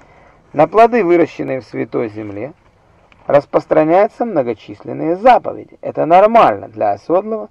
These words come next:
земледельческого населения. Раздел Муэд, времена, посвящен святости времени. Еврейский календарь незаменим. В разделе изучаются многие заповеди, непосредственно связанные с календарем.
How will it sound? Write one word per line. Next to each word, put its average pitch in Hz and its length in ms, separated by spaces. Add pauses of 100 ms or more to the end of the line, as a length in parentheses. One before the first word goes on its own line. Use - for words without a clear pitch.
(300)
земледельческого 127 1040
населения. 143 600 (640)
Раздел 180 480
Муэд, 139 640
времена, 151 560 (680)
посвящен 233 720
святости 117 640
времени. 107 380 (240)
Еврейский 147 500
календарь 123 600 (260)
незаменим. 131 680 (680)
В 127 100
разделе 165 420
изучаются 127 520
многие 104 400
заповеди, 101 640
непосредственно 123 720
связанные 110 540
с - 80
календарем. 240 580